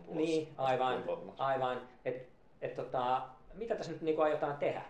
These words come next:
Speaker 2: Aiotaanko tässä niinku joukko-, ottelussa toiseen pelata silleen, että et panna, pannaan niinku hyviä pelaajia väärille pelipaikoille?
Speaker 1: Mm.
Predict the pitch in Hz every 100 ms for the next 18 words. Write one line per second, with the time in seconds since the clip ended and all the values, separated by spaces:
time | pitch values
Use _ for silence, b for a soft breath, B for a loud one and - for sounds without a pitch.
0 | - 147 180 170 - - 165 180 170 -
1 | 190 190 180 151 131 175 143 113 101 113
2 | 104 - 123 107 107 - B B B 117
3 | - - 151 131 123 147 135 113 110 113
4 | 120 139 160 143 - 135 120 104 101 104
5 | 127 113 98 - 170 - - - - -
6 | - - - - 92 90